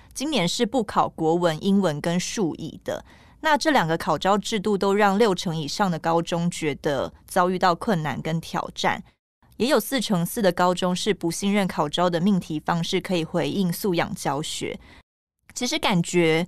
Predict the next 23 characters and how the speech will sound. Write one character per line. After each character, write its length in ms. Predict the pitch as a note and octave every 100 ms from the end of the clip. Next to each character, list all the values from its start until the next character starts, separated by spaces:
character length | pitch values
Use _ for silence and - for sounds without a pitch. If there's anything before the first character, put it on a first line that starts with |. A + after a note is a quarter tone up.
| - -
提 180 | - F#3+
到 160 | G#3+ A#3+
的 100 | F#3+
国 240 | F3+ E3+
中 320 | - G3 G3 G3
跟 260 | F#3+ F#3
高 240 | F#3 F#3 F3+
中， 340 | - F3+ F#3+ -
最 200 | C#4+ G#3
终 460 | - G#3+ G3+ G#3+ - -
好 160 | -
像 200 | D#3+ A#3+ A#3
要 100 | A3+
面 240 | A#3 F#3
对 140 | A3
的 100 | E3+
就 160 | D3+ G#3
还 180 | - D3
是 200 | - G3
升 280 | - F3+ F#3
学 240 | - C#3+
跟 220 | - E3 E3+
大 220 | F#3